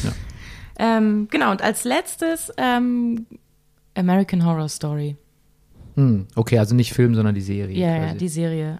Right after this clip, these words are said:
Speaker 2: Also toll. Die alle Staffeln. Man denkt, die ganzen Staffeln stehen für sich und dann kommt das große Finale und alle Staffeln werden zusammengeführt.
Speaker 1: Wow, das ist ein Spoiler, ne?
Speaker 2: Naja,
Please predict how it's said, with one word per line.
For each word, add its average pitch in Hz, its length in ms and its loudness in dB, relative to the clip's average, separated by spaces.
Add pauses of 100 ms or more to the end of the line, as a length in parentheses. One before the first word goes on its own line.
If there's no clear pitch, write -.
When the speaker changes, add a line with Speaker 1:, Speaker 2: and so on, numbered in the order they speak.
(140)
Speaker 2:
Also 165 260 -4 (220)
toll. 147 420 -4
Die 156 120 -6 (100)
alle 220 360 0
Staffeln. 175 540 -2
Man 165 200 -4
denkt, 202 280 0
die 175 80 -4
ganzen 190 300 -2
Staffeln 208 400 -2
stehen 190 260 -2
für 190 140 -4
sich 208 400 -4
und 180 160 -4
dann 214 220 0
kommt 190 240 -2
das 175 200 -6
große 247 640 -2
Finale 262 720 0
und 226 280 -4
alle 269 340 0
Staffeln 247 500 -2
werden 226 200 0
zusammengeführt. 190 920 -2
Speaker 1:
Wow, 110 400 2 (140)
das 120 120 -2
ist - 60 -6
ein 117 80 -2
Spoiler, 120 420 2
ne? 147 300 2 (1200)
Speaker 2:
Naja, 147 220 -4